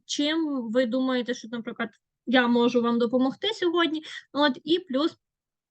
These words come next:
е, і плюс, е, е, ну, тобто, що зараз найважливіше, найболючіша яка тема. Так, от, от я розшатана морально, тому я тут. Да, да, да, я, я вас дуже прекрасно розумію.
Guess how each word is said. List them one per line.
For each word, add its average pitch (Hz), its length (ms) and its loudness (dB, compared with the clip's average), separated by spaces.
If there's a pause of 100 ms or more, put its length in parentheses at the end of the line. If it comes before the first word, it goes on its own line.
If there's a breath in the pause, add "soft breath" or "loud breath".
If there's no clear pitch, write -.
(340)
е, 262 340 2
і 285 200 2
плюс, 269 680 -2
е, 269 40 0
е, 240 1200 0
ну, 262 100 -2
тобто, 240 260 -4
що 302 240 -2
зараз 254 380 2
найважливіше, 247 960 0
найболючіша 247 680 -4
яка 226 220 -8
тема. 202 280 -8 (460 loud breath)
Так, 202 220 4
от, 247 160 6
от 277 220 6
я 247 120 8
розшатана 254 440 4
морально, 240 460 4
тому 240 220 -2
я 233 120 0
тут. 196 220 -4
Да, 208 360 2 (180)
да, 208 240 -2
да, 202 120 -2
я, 208 280 -2
я 233 380 4
вас 240 220 2
дуже 254 240 2
прекрасно 233 420 -6
розумію. 214 400 -4